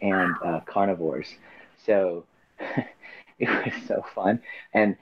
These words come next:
honestly, if I couldn't keep reptiles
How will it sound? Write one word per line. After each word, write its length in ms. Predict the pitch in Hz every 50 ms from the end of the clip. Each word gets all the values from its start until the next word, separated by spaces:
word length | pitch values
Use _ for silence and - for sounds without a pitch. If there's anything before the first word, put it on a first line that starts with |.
| _ _ _ _ -
honestly, 560 | 107 110 120 120 - - 143 139 139 135 - _ _ _ _ _ _ _ _ _
if 140 | 110 104 107
I 200 | 107 117 123 113
couldn't 480 | - - - 127 120 120 123 113 104 - _ _ _ _ _
keep 300 | - - 113 110 107 - 98
reptiles 720 | 98 95 - - - - 123 107 110 117 113 117 120 117